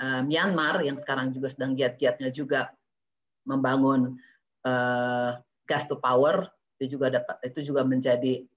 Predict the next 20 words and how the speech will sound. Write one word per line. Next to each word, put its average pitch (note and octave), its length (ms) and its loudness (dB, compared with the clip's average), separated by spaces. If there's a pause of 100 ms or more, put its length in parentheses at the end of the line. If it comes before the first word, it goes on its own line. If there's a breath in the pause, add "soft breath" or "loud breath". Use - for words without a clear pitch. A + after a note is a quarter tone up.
(300)
hmm, B2 260 -12
target - 400 -2 (480)
pasar C#3 320 -2
untuk B2 240 -6
pertumbuhan A#2+ 560 -8
kami. A2+ 320 -4 (1040)
Nah, F3 240 0 (480)
eh, G3 320 4
baik, B3 320 4 (460)
untuk B3+ 240 6
mencapai C4 320 6
lima A#3+ 180 8
koma G#3+ 300 4
tujuh G#3 180 6
gigawatt F3+ 460 4
itu G#3 160 4
tentu G3+ 240 0
saja F3+ 240 2
ada E3+ 100 2
tantangan D#3 800 2